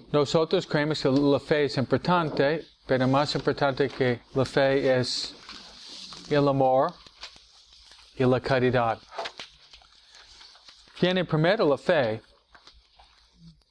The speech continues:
La fe es una virtud teologal intelectual, en la cual nosotros creemos en lo que Dios,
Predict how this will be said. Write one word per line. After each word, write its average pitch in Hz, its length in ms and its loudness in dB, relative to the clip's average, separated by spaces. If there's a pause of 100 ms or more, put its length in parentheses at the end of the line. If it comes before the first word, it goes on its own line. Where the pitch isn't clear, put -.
(240)
La 123 80 -4
fe 135 320 2
es 131 160 -4
una 139 80 2
virtud 135 560 2
teologal 131 560 2
intelectual, 131 920 2 (1300)
en 135 100 0
la 139 80 4
cual 135 320 0
nosotros 139 480 0
creemos 151 840 0 (120)
en 127 180 0
lo 127 140 2
que 123 260 0 (100)
Dios, 135 720 0